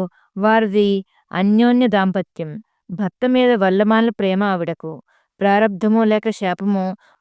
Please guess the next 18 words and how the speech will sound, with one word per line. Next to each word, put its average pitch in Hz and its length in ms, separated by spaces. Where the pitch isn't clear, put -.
వారికి 233 400
పిల్లలు 214 340
లేరు. 170 340
వృద్ధాప్యం 233 600
మరో 233 240
బాల్యం 196 460
అంటారు 196 340
కదా, 180 260
ఈ 226 100
వృద్ధాప్యంలో 214 800
ఆ 214 140
భర్తకు 220 440
ఈవిడే 202 380
అన్ని. 165 320
ఆయన్ని 233 280
చంటి 202 320
పిల్లవాడిలా 220 580
చూస్తుంది. 170 580